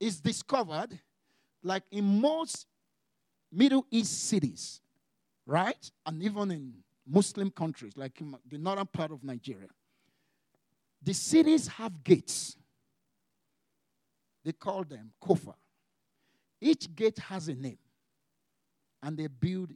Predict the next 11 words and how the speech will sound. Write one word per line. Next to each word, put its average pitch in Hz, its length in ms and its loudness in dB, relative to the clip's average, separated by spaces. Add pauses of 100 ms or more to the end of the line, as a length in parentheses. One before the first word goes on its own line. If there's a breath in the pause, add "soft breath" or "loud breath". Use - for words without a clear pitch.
in 139 100 -10
different, 147 400 -8 (260)
now, 160 100 -12 (100)
you 170 100 -10
know, 233 160 -2
the 160 160 -10
city 285 300 -2
is 240 100 0
surrounded 202 400 -2
by 147 140 -4
walls. 139 720 -4